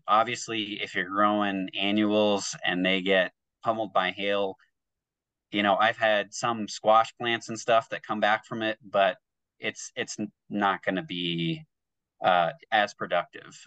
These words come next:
And I have seen some people in hail prevalent areas putting up kind of a, a trellis or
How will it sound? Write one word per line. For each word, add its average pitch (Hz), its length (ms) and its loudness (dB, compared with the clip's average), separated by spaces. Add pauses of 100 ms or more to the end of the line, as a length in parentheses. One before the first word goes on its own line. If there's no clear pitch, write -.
And 104 100 -6
I 95 100 -2
have 117 280 -2
seen 95 400 -6
some 160 240 2
people 107 420 -8
in 87 140 -6
hail 101 420 0
prevalent 98 460 0
areas 104 560 2 (100)
putting 90 260 -2
up 85 220 2 (460)
kind 104 240 4
of 92 140 2 (140)
a, 85 360 2 (320)
a 87 240 -6
trellis 107 500 0
or 82 200 -10